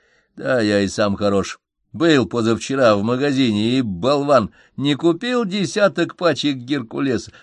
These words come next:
Ну и что теперь? Позавтракав, начинать сразу же мечтать об обеде, а пообедав об ужине — весёлое дело. Вода прибывала.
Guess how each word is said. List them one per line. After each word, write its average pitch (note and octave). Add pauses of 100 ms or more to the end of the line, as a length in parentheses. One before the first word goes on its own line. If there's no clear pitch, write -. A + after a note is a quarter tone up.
Ну D#3
и B2+
что B2
теперь? C3 (1200)
Позавтракав, B2+ (280)
начинать A#2+
сразу C3+
же A#2
мечтать B2
об B2
обеде, C3
а G#2
пообедав A2
об A2+
ужине — B2+ (600)
весёлое A#2
дело. G#2 (1800)
Вода A2+
прибывала. D3